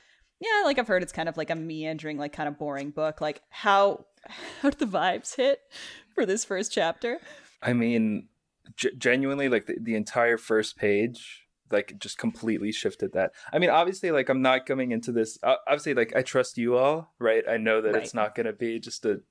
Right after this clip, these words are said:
Speaker 2: just a three-year-long journey where we read a boring book. Um,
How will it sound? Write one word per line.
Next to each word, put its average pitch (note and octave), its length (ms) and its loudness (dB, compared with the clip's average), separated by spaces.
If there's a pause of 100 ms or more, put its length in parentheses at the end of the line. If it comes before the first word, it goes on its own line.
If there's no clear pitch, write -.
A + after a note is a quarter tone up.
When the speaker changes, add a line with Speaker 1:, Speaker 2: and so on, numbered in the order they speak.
Speaker 2:
just - 220 -14
a - 40 -10
three-year-long A#2 920 2
journey A#2 400 2
where A#2+ 180 2
we A2 100 -2
read G#2+ 220 -4
a A2+ 60 2
boring A2+ 480 0
book. A2+ 260 0 (720)
Um, A#2 420 2